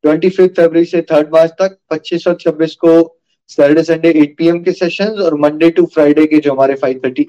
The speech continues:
ए एम के सेशंस होते हैं। तो सात दिन में प्रीति जी के श्रीमुख से हम श्रीमद् भागवतम का आनंदमय श्रवण करने वाले हैं।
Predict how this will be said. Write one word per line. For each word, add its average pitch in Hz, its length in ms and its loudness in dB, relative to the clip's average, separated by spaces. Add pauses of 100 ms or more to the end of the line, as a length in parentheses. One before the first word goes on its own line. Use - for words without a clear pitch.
ए 135 80 -2
एम 131 140 -2
के 139 100 -4
सेशंस 123 340 -8
होते 117 220 -4
हैं। 151 120 -6
तो 147 100 -4
सात 160 280 2
दिन 180 200 -2
में 196 180 -4 (580)
प्रीति 165 200 2
जी 175 140 -4
के 185 120 0
श्रीमुख 180 400 -2
से 185 200 -2
हम 180 300 -2 (340)
श्रीमद् 180 460 2
भागवतम 151 580 0
का 156 220 4 (1160)
आनंदमय 185 680 2
श्रवण 170 360 -2
करने 175 280 -2
वाले 170 280 2
हैं। 170 200 -8